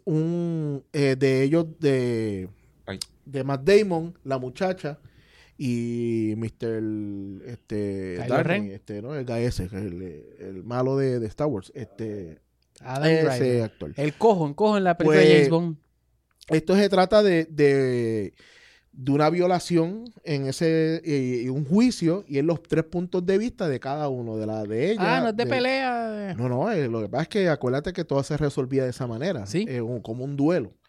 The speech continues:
Speaker 1: Y
Speaker 3: Como Hamilton.
Speaker 1: y ese duelo, pues, eh, van a corte y todo, y fue bien famoso porque fue como quien dice, de los primeros casos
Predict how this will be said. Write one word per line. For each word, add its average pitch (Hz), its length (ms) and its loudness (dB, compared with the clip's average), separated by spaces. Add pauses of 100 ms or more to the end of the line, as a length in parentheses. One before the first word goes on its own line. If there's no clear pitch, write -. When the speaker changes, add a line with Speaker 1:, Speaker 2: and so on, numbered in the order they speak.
(640)
Speaker 1:
Y 135 380 -2
Speaker 3:
Como 139 260 0
Hamilton. 131 560 -2
Speaker 1:
y 135 220 -4
ese 160 260 -2
duelo, 180 680 2
pues, 131 400 -6
eh, 113 600 -2 (160)
van 113 200 -8
a 135 100 -4
corte 151 300 2
y 170 40 -2
todo, 214 220 4
y 180 60 0
fue 131 180 -2
bien 143 180 -2
famoso 180 520 -2
porque 123 340 -6
fue 180 340 -2 (640)
como 123 220 -4
quien 117 180 -6
dice, 143 300 -2
de 170 100 2
los 135 120 -2
primeros 131 400 -4
casos 170 480 -6